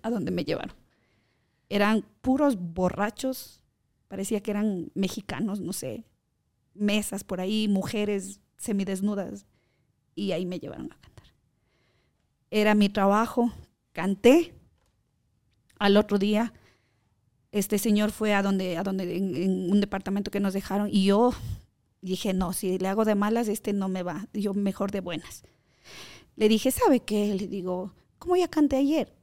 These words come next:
págueme, por favor". Le digo, "Lo que pasa es que tengo una urgencia", le digo, "con mi hija en, en Ecuador, no sé dónde será de hacer los envíos". Le digo, "Págueme, no sea malito". Le digo, "Ya, luego ya seguimos arreglando lo demás de los otros eventos".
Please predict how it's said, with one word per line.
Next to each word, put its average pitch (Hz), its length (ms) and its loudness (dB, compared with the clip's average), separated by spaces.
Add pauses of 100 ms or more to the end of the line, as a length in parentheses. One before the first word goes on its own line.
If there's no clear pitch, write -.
(200)
págueme, 233 400 0
por - 180 -10
favor". 123 360 -10 (420)
Le 247 80 -8
digo, 233 180 -4
"Lo 226 140 -4
que 220 100 -6
pasa - 280 -10
es 208 60 -10
que - 120 -10
tengo 190 200 -8
una 202 160 -8
urgencia", 214 600 -6
le 180 100 -4
digo, 190 200 -2
"con 208 220 -4
mi 233 180 8
hija 190 260 0
en, 120 180 -8
en 196 140 -2
Ecuador, 233 600 -2
no 247 140 -2
sé 254 200 -8
dónde 233 220 -4
será 202 240 -8
de 214 80 -8
hacer 208 200 -8
los 202 160 -6
envíos". 226 460 -4
Le 226 80 -12
digo, 240 140 -6
"Págueme, 233 540 -10
no 202 140 -12
sea 208 160 -14
malito". 202 460 -12
Le 202 80 -8
digo, 220 120 -12 (240)
"Ya, 302 460 -4
luego 294 320 -4
ya 277 440 -4 (220)
seguimos 320 360 0
arreglando 294 440 0
lo 269 100 0
demás 262 280 0
de 247 100 -2
los 226 160 -2
otros 247 200 0
eventos". 349 360 0